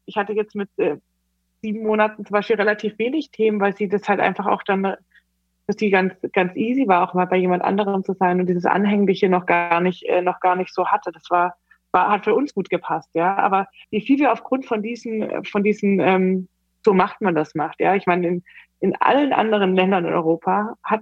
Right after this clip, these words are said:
man kein Jahr Elternzeit, wo das so propagiert wird. Und dann, und da finden sich auch andere Systeme und sind auch andere, andere Themen normal, ja. Ich bin halbe Dänin, meine Cousine,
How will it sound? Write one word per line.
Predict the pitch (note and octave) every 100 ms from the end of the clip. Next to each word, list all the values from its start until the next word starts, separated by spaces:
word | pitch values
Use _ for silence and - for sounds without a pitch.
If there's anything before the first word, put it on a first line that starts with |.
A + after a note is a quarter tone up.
| -
man | A3+ A3+
kein | - A3 A#3+
Jahr | G#3+ D#3 D3 -
Elternzeit, | D#3+ D#3 D3+ - D#3 D#3+
wo | D#3+
das | D#3+
so | F3
propagiert | - E3+ E3 E3+ -
wird. | G3+
Und | G3
dann, | F#3 E3 -
und | G3
da | F3+ F3+ _ _ _ - - _ _ _
finden | A#3+ G#3 G#3+
sich | G#3+
auch | -
andere | F#3 F#3
Systeme | F3+ F#3+ A3 B3+ F3
und | D3+
sind | F3
auch | E3+
andere, | - F3 F3+ F3 F3 - _ _ _ _ _
andere | F#3 F#3 F3+ F3+
Themen | - C#4 G3+
normal, | C#3+ C#3+ D3 D3+
ja. | D#3
Ich | E3+
bin | - E3+
halbe | E3+ E3+
Dänin, | D#3+ E3+ A3+ G3+
meine | E3 E3+
Cousine, | - C#3+ E3 F#3 G#3 A3